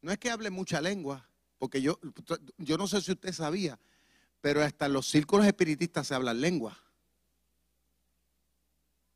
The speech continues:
Yo no sé si usted sabía. No es porque se sacuda mucho,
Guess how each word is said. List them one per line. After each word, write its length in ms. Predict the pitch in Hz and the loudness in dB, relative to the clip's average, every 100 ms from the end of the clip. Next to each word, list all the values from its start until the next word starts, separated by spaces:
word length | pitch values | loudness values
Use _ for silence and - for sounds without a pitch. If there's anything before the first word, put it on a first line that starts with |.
| - | 2
Yo 120 | 214 | 6
no 80 | 269 | 6
sé 100 | 226 | 4
si 100 | 156 | -2
usted 180 | 147 139 | -4 -4
sabía. 460 | 135 175 202 113 _ _ _ _ _ _ _ _ _ _ _ _ _ _ _ _ _ _ _ _ _ _ _ _ _ _ _ _ _ _ _ _ _ _ _ _ _ _ _ _ | -2 0 0 -2 _ _ _ _ _ _ _ _ _ _ _ _ _ _ _ _ _ _ _ _ _ _ _ _ _ _ _ _ _ _ _ _ _ _ _ _ _ _ _ _
No 80 | 240 | -6
es 40 | |
porque 320 | - 269 - 190 | 0 0 0 0
se 120 | 190 | 2
sacuda 440 | 185 160 165 151 | 2 4 4 4
mucho, 420 | 151 233 - 147 | 4 2 2 -4